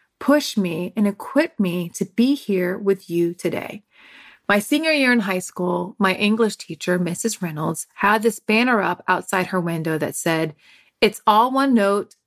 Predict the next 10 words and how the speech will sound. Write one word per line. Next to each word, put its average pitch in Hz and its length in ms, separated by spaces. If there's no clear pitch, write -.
and 165 80
then 156 120
she 160 120
had 165 80
an 156 60
ellipsis, 156 600
"to 214 100
get 170 400
more 156 440
jokes." - 480